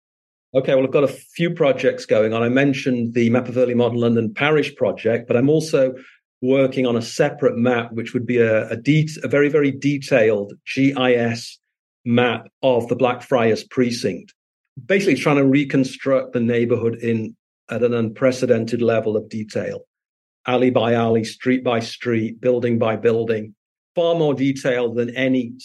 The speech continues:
you're gonna see on any sixteenth or seventeenth century map. And it's possible to do this by consulting the, in the archives, deeds, leases, property records, which give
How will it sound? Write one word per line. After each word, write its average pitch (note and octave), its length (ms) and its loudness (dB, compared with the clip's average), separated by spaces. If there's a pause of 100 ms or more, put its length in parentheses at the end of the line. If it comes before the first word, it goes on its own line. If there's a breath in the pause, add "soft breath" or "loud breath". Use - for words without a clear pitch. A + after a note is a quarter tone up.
(160)
you're C3+ 240 0
gonna B2+ 160 2
see - 160 -2
on B2 100 2
any A#2+ 160 0
sixteenth A#2+ 480 -4
or A#2 120 0
seventeenth A#2 500 -2
century A2 380 -4
map. A2 260 -4
And A2+ 100 -4
it's A#2 120 -6
possible D#3 480 -2
to C3 100 -4
do D#3 260 2
this A2+ 360 0 (580)
by B2 140 2
consulting B2 960 0 (540)
the, C3 160 0 (100)
in C3+ 80 4
the C#3+ 140 4
archives, A2+ 880 -2 (680)
deeds, C3 640 2
leases, B2 460 0
property C3 480 -2
records, A#2 580 2
which - 280 -12
give A#2+ 260 2